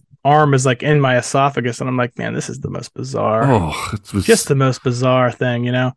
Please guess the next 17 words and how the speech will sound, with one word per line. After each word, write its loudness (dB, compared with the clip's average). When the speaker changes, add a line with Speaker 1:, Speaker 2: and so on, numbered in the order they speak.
Speaker 2:
Right. 4
Speaker 1:
Um, 0
'cause, 2
I 4
mean, 4
I 4
feel 4
some 0
of 0
the -2
kicks -6
too. 4
And, -2
like, -4
man, 0
he 2
is -6